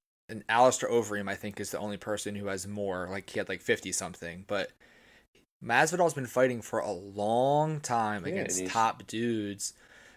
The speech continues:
Speaker 1: Like, this is a great fight, and I'm pulling for Masvidal, but like I said before, I, I don't think he's gonna get it done, but I really, really
Speaker 2: I hope
Speaker 1: hope
Speaker 2: he
Speaker 1: he
Speaker 2: does.
Speaker 1: does.
Speaker 2: I hope he does. Um,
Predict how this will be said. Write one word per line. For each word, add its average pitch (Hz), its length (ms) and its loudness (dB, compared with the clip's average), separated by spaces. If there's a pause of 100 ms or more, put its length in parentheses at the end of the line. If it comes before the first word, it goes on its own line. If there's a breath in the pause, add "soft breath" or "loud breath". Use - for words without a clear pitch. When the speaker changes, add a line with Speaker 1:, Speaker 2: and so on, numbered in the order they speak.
Speaker 1:
Like, 117 140 -4
this 143 160 4
is 160 100 0
a 175 80 4
great 123 540 2
fight, 120 500 4
and 101 300 -8 (720 soft breath)
I'm 117 180 2
pulling 160 340 4
for 135 100 0
Masvidal, 117 760 4
but 101 100 -2
like 113 180 2
I 123 60 4
said 117 220 0
before, 113 640 2 (220)
I, 98 200 -2 (100)
I 110 120 2
don't 139 260 4
think 143 280 0
he's 135 220 0
gonna 123 260 -2
get 117 200 4
it 110 160 0
done, 120 320 0
but 104 160 -2
I 101 60 2 (260)
really, 123 380 4
really 110 180 2
Speaker 2:
I 131 140 12
hope 160 100 12
Speaker 1:
hope 143 60 6
Speaker 2:
he 123 80 12
Speaker 1:
he 90 40 4
Speaker 2:
does. 87 200 2
Speaker 1:
does. - 420 -8
Speaker 2:
I 127 140 12
hope 135 200 12
he 107 80 2
does. 82 400 -2 (560 loud breath)
Um, 95 680 4